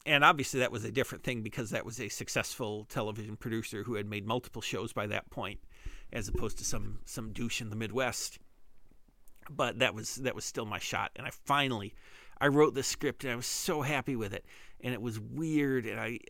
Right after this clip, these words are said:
I, it just really came together for me, and I was so happy with it, and I was ready to,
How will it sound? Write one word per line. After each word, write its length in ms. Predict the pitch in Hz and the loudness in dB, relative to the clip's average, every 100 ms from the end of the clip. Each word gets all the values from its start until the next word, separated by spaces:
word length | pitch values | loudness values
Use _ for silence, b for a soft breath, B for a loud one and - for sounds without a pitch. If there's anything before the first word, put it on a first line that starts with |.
| - - | -12 -2
I, 220 | 160 143 | 0 0
it 200 | 107 117 | 0 0
just 180 | 143 123 | 0 2
really 320 | 139 151 147 | 6 6 6
came 220 | 135 127 | 2 0
together 260 | 117 117 113 | 2 2 2
for 160 | - | -2
me, 120 | 110 107 | -4 -2
and 100 | 101 | -2
I 40 | |
was 120 | 120 | -2
so 280 | - - 156 | -2 2 4
happy 300 | 135 127 120 | 6 4 4
with 160 | 107 107 | 0 0
it, 60 | |
and 80 | - | -4
I 80 | 110 | -6
was 120 | 113 | -2
ready 240 | 127 123 | 0 0
to, 380 | 113 - 113 104 | 0 -2 -2 -2